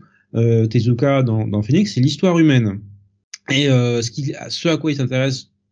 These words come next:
très souvent, c'est une espèce de réinterprétation de l'histoire du Japon, de sa fondation à, euh, l'avenir extrêmement lointain des millénaires dans le passé, dans le futur. Euh, et, euh,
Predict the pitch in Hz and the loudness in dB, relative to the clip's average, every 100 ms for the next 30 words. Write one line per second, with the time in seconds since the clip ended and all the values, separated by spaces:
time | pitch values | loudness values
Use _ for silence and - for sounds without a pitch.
0 | - - 208 - 180 160 220 - 147 139 | -10 -2 -2 -2 -2 -2 -2 -6 -4 -4
1 | 139 185 143 117 151 180 175 170 - 147 | -2 0 2 2 2 2 0 -4 -6 -4
2 | 147 143 - 170 208 - _ - 127 147 | -2 -2 0 -2 -2 -14 _ 0 4 4
3 | - 175 170 160 156 135 147 170 202 _ | 2 0 0 0 0 0 -2 -4 -6 _
4 | _ - 120 139 175 185 156 135 170 165 | _ -8 0 2 4 2 0 -2 0 2
5 | 160 147 135 160 175 202 - _ - 151 | 2 0 0 0 2 0 -4 _ -4 -2
6 | 170 170 - 123 123 120 120 120 123 139 | -2 -4 -6 -6 -4 -2 -2 0 2 2
7 | 139 151 160 175 143 135 - - 156 151 | 2 0 0 -2 -2 -6 -8 -4 0 2
8 | 156 151 147 143 147 160 143 123 127 131 | 4 2 2 0 0 -2 0 2 4 4
9 | 151 147 135 131 127 - 131 135 - 127 | 2 2 2 2 0 -2 0 2 2 -4
10 | 98 101 _ - - - - - 117 117 | -4 -6 _ -20 -20 -20 -18 -2 2 4
11 | 117 120 123 120 | 4 4 2 0